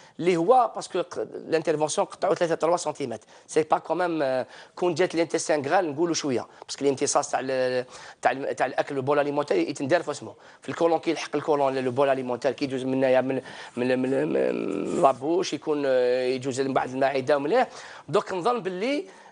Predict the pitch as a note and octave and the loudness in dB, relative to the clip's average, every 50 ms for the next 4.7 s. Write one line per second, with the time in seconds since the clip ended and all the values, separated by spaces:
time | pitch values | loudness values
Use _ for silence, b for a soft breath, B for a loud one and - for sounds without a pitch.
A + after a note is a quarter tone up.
0 | B - - - F#3+ D#3 A3+ A#3+ F#3+ A3 - - G3+ E3+ F3 D#3 E3+ D#3+ D3+ C#3+ | B -10 -4 -2 0 2 2 2 2 0 -2 -2 -4 -4 -4 -6 -6 -4 -6 -4
1 | - - C#3+ C3 - B3+ C#4 F#4 B B B B B - F#3 E3 E3+ E3 D#3+ E3+ | -4 -6 -6 -4 -2 -4 -4 -4 B B B B B -2 2 2 2 2 2 0
2 | F3 D#3+ D#3 C#3+ C#3 F#3+ C#4 F4+ E4 - - - F#3 G3 F#3 - - G3+ F#3+ F#3 | 0 2 2 2 2 0 0 0 -2 -4 -8 -12 -10 -10 -8 -8 -8 -10 -8 -10
3 | F3+ - - F#3 F3+ F3+ G#3 A#3+ G#3 - - F#3 E3 - E3 F#3 A#3 C#4 - - | -4 -2 0 0 2 0 0 0 -2 -2 -2 -4 -4 -2 0 0 0 2 0 0
4 | D#3+ F3 F3 E3 D#3 - E3 D3 D#3+ F3+ D#3 C#3+ F3+ B3+ | 2 2 2 2 2 0 0 2 2 2 2 2 2 0